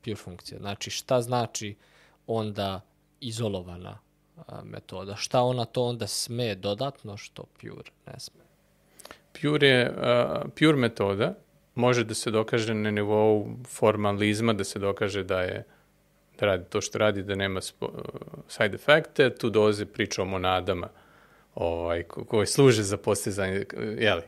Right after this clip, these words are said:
Speaker 2: odgovor na pitanje kako u funkcionalnim jezicima išta napravimo, koriste se monade koje opisuju funkcionalnost.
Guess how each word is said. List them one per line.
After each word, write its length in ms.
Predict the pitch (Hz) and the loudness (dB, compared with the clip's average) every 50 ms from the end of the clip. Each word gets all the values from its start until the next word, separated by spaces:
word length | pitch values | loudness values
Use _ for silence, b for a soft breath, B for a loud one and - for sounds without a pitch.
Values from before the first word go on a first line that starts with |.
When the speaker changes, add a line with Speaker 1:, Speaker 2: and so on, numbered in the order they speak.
| - - - | -12 -4 0
Speaker 2:
odgovor 300 | 113 110 110 107 98 104 | 0 2 2 2 0 -2
na 60 | 101 | -4
pitanje 260 | - - 117 117 117 104 | -4 -6 -4 -2 -2 0
kako 260 | - 117 104 - 120 | 2 2 2 2 -2
u 40 | 101 | -8
funkcionalnim 540 | - - 117 110 110 - 110 98 101 101 101 | -6 -4 -4 -4 -2 -4 -4 -4 -2 -2 -4
jezicima 360 | 101 104 - - 113 101 101 | -4 -4 -6 -6 -4 -2 -2
išta 240 | 104 101 - - 92 | -2 -2 -4 -4 -4
napravimo, 540 | 90 87 - - - 135 127 117 113 104 - - _ _ _ | -4 -6 -4 -2 0 0 2 0 0 -2 -4 -8 _ _ _
koriste 400 | - 117 98 95 98 - - 101 | -4 -4 -2 -2 -4 -8 -10 -12
se 140 | - - 101 | -12 -8 -6
monade 440 | 101 95 95 98 98 104 107 113 110 B B B B B B B B B | -6 -4 -2 -2 -2 0 -2 -2 -4 B B B B B B B B B
koje 200 | - - 120 104 | -2 2 2 2
opisuju 400 | 101 98 - 117 110 - - 117 | 2 2 2 0 0 2 0 -2
funkcionalnost. 760 | 101 - - 104 95 - - 95 98 95 98 123 170 170 - | -2 -2 -6 -10 -8 -8 -8 -8 -6 -4 -2 -2 -2 -4 -6